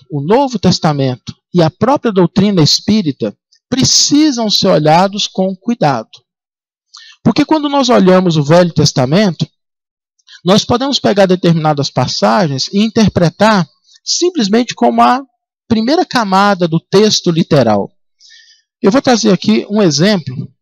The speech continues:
que está em Deuteronômio trinta e três, cinquenta a cinquenta e seis. As pessoas leem. "Yahweh,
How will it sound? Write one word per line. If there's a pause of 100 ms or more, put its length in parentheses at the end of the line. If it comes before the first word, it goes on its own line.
(720)
que
está
em
Deuteronômio
trinta
e
três,
cinquenta
a
cinquenta
e
seis. (100)
As
pessoas
leem. (600)
"Yahweh,